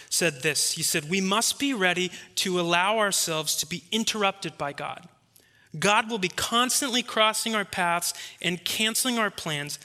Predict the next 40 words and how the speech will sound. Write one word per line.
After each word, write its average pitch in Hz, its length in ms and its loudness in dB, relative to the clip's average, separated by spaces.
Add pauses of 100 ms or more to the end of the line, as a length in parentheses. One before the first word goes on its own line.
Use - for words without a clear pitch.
(280)
by 156 120 2
sending 196 560 2
us 208 120 0
people 147 560 -8 (280)
with 143 160 -6
claims 147 720 -2 (280)
and 135 100 -14
petitions." - 720 -6 (1500)
People 180 260 -6
coming 175 380 -6
in 165 160 -4
saying, 147 320 -2 (320)
"I 175 100 -2
actually 180 440 -2
need 143 420 -6 (240)
some 147 180 -6
of 139 60 -6
that 135 220 -6
love 139 200 -8
that 139 160 -10
you're 151 80 -16
talking 151 360 -14
about. 156 340 -14
I 190 160 2
actually 180 320 0
need 156 240 -6 (280)
some 165 240 -2
of 151 60 -6
that 147 200 -4
care 151 420 -4
that 147 180 -12
you're 139 260 -8 (320)
talking 147 420 -12
about. 147 380 -14 (360)
Is 156 120 -6
there 185 100 -2
any 208 180 -2
room 196 260 -4
for - 180 -4
me?" 156 420 -10